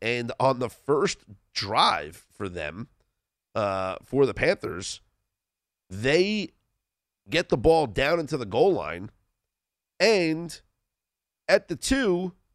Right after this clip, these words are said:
bring in Cam Newton. And what does Cam do? He rushes for a touchdown. On their second drive, they get down to the goal line again. They bring in Cam Newton, and he throws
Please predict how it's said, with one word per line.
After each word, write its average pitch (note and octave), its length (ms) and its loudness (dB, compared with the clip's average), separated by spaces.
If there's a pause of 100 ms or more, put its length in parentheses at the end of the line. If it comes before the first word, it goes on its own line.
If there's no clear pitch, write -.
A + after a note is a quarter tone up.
(200)
bring A#3+ 320 2
in B3 180 -4
Cam A3+ 300 0
Newton. B3+ 380 -8 (580)
And B2+ 160 -2
what D3 140 6
does F3+ 140 0
Cam F3 360 0
do? G3 340 4 (460)
He E3 160 -8
rushes C#3+ 880 2
for B2 500 -2
a A#2 80 0
touchdown. D2+ 560 -4 (600)
On E3+ 220 2
their F3 160 0
second G3+ 520 0
drive, G#2+ 460 -4 (240)
they F2+ 120 -6
get A2 200 -2
down C3 240 0
to C3+ 80 -10
the B2 80 -4
goal C#3+ 240 2
line D#3 280 0
again. D#3 400 -2 (320)
They G#2 100 -4
bring B2 320 0
in D#3 160 -2
Cam F3 320 -2
Newton, A3 340 -4 (400)
and G3 220 2
he G#3+ 300 -6
throws F3 960 2